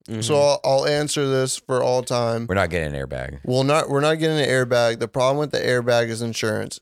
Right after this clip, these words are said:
Speaker 2: Airbag is not covered under our insurance, and to get airbag insurance is way too much. So that's a negative.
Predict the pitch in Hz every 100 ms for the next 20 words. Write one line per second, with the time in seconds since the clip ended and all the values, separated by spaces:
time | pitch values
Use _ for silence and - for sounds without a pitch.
0 | - 120 127 131 131 127 117 107 123 131
1 | - 135 123 123 117 117 113 113 110 110
2 | - 147 151 147 123 - - 113 110 110
3 | 110 131 127 - 123 120 120 117 117 113
4 | 147 147 143 127 117 117 117 113 123 120
5 | 117 123 113 117 - - - _ - 110
6 | 104 - - 113 110 110 107 104 - -
7 | -